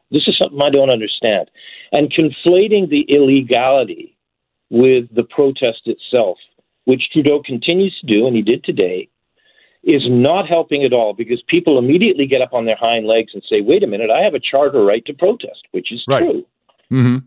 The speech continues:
Speaker 1: So, um, you know, I mean, this is the thing that I, that, that I, I, I should say it's at the very, the very least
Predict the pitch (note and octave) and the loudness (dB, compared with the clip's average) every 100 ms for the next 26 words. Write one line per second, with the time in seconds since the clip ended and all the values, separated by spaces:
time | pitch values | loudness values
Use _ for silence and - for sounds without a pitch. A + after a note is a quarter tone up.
0 | _ - - E3 D#3+ D#3 D3+ D#3 D3+ D3+ | _ -12 -2 0 2 2 0 0 0 2
1 | D3 D3 C#3+ C#3 - - E3 C#3 C3+ D3 | 2 2 -2 -8 -14 -2 0 2 2 0
2 | D#3+ E3+ E3 C#3 A3 A3+ - F3+ - D#3+ | 0 2 0 0 -2 -2 -8 -6 -4 -2
3 | D3 B2+ B2 B2 - B2+ B2 B2+ B2+ C#3+ | 0 0 0 -2 -2 -4 0 0 0 -2
4 | - C#3+ C#3+ D3 D3+ E3 - F#3+ F3+ D3 | -2 -2 -2 -4 -2 -4 -4 0 0 -2
5 | D#3 C3+ C3+ C#3+ D#3 D3+ C#3+ - B2 B2+ | -6 -2 0 2 2 -2 -4 -6 -2 0
6 | D#3+ C#3+ C3 B2+ | 2 2 0 -4